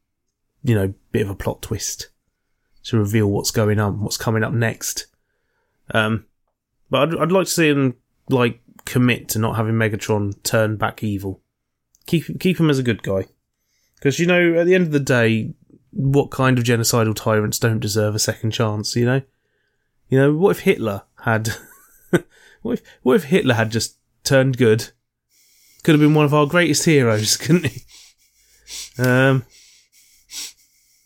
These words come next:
you may laugh, but have you also considered what if Hitler could turn into an Osprey helicopter? Uh, I think you'd think that's pretty cool, and that would soften the blow a little bit, wouldn't it? <laughs>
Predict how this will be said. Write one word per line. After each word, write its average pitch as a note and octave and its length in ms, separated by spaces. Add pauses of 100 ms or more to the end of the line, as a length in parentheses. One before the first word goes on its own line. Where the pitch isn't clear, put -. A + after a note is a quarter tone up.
(160)
you D3+ 120
may A#3+ 200
laugh, A#3+ 420
but C#3 320
have C#3 200
you F3+ 100
also F3+ 180
considered D3 380
what D3 120
if - 80
Hitler - 220
could B2+ 140
turn B2+ 220
into A#2+ 260
an A#2+ 80
Osprey A2+ 320
helicopter? G#2+ 600 (460)
Uh, A2 640
I A2 80
think B2 220
you'd A#2 120
think B2 140
that's A#2 140
pretty A#2+ 240
cool, C#3+ 380 (760)
and B2 120
that B2+ 80
would A#2+ 140
soften - 340
the A#2+ 60
blow C3 240
a - 20
little G#2 180
bit, G#2+ 240
wouldn't A#2+ 200
it? A2+ 140 (320)
<laughs> - 80